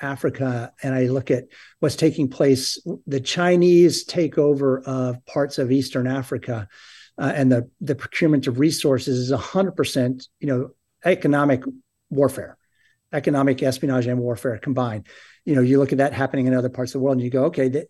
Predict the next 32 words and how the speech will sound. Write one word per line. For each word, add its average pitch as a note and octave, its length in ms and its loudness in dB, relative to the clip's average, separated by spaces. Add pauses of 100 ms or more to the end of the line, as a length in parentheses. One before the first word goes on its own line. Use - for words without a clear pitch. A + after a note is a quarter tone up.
(120)
th-, C#3 180 -14
they're E3+ 220 4
leveraging D#3+ 880 4 (400)
public-private E3 680 2
resources, D3 440 -4
public-private C3+ 540 -4
partnerships D3 520 -4
in C3+ 100 -2
ways B2+ 240 4
that B2+ 80 0
we D#3+ 320 2 (120)
can't, G3 360 -4 (180)
we're D3+ 100 -6
not D#3 140 0
allowed C3 480 -4
to." - 240 -10 (480)
Um, C3 320 2
and C#3+ 140 0
so D#3 120 2
we D3+ 200 4
need E3+ 180 2
to, D3 200 0 (100)
we E3 100 -2
need G3+ 140 -2
to F3+ 80 0
th-, - 100 -18 (600)
spend D3 640 0
time. D3+ 500 -6
We C3+ 140 2
need D#3 120 2
to D3 60 0
have B2+ 160 -2